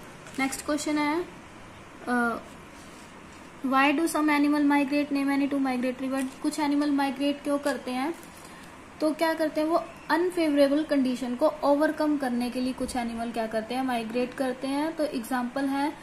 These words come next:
आर-, आर्कटिक टर्न, स्नो गीज, साइबेरियन क्रेन, ये तीन एग्जांपल हैं, कोई भी आप दो राइट कर सकते हो। तो इसका आंसर है ट्रू,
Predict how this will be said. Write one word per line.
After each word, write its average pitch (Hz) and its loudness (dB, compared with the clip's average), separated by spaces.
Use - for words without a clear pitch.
आर-, - 0
आर्कटिक 254 -2
टर्न, 269 2
स्नो 269 4
गीज, 262 2
साइबेरियन 269 4
क्रेन, 254 2
ये 262 -2
तीन 269 2
एग्जांपल 262 0
हैं, 269 0
कोई 262 2
भी 254 -2
आप 247 2
दो 240 -2
राइट 226 -2
कर 226 -6
सकते 226 -8
हो। 320 -2
तो 269 -2
इसका 285 -2
आंसर 285 2
है 285 2
ट्रू, 302 6